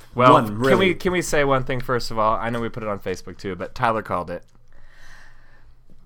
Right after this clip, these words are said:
Speaker 2: Oh, I did.
Speaker 1: We'll
Speaker 2: I
Speaker 1: get
Speaker 2: will.
Speaker 1: to it,
Speaker 2: I will
Speaker 1: but
Speaker 2: say, yes, I did call it, and I will say that at this point, well, okay, we will get to it. I will. I will be patient for a
Speaker 1: <laughs>
Speaker 2: second. I'm going to begin by saying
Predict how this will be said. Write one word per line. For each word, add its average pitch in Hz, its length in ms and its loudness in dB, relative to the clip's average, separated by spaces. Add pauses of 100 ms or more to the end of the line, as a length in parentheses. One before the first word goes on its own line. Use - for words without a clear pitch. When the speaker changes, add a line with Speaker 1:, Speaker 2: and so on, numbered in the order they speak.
(360)
Speaker 2:
Oh, 101 140 -8
I 139 120 2
did. 139 300 2
Speaker 1:
We'll 180 100 4
Speaker 2:
I 151 80 10
Speaker 1:
get 160 100 6
Speaker 2:
will. 165 160 8
Speaker 1:
to - 60 -2
it, - 20 -2
Speaker 2:
I 196 120 8
will 220 120 10
Speaker 1:
but 190 140 2
Speaker 2:
say, 185 80 -2
yes, 147 280 0
I 147 80 2
did 196 240 2
call 120 240 4
it, 107 60 -4
and 127 80 -2
I 143 80 2
will 151 140 0
say 165 320 2
that 135 340 0 (320)
at 139 200 0
this 233 180 2
point, 123 440 -2
well, 113 280 -2
okay, 120 200 -8 (1300)
we 131 180 2
will 120 140 4
get 95 180 -6
to - 100 -14
it. - 60 -18 (140)
I 117 140 -2
will. 123 320 2
I 117 80 -2
will 117 100 0
be 110 120 -2
patient 113 360 -2
for 175 80 0
a 160 80 2
Speaker 1:
<laughs> - 0 -
Speaker 2:
second. 90 280 -6 (380)
I'm 143 120 0
going 180 160 4
to 160 40 2
begin 185 280 2
by 165 120 10
saying 135 540 0